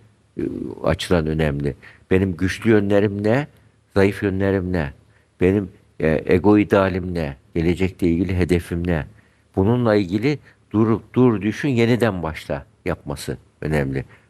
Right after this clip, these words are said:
Ramazan'da bunu yaptığı zaman ama bu harita düşünün. Haritada gideceğiniz yer bellidir diyelim, belli. Ama bulunduğunuz yerde ş-, yanlışınız varsa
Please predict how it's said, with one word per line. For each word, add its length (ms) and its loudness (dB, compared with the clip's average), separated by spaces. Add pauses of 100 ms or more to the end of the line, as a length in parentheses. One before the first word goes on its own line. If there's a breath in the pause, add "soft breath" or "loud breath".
(100)
Ramazan'da 560 0
bunu 140 -4
yaptığı 380 -2
zaman 300 -2 (320 loud breath)
ama 380 0 (320 soft breath)
bu 60 2 (100)
harita 520 0
düşünün. 380 -6
Haritada 720 0 (240 soft breath)
gideceğiniz 600 0
yer 260 0
bellidir 680 -2 (360)
diyelim, 360 -2
belli. 440 0 (360 soft breath)
Ama 280 0 (360 loud breath)
bulunduğunuz 580 0
yerde 320 2
ş-, 240 -16
yanlışınız 560 -4
varsa 520 -2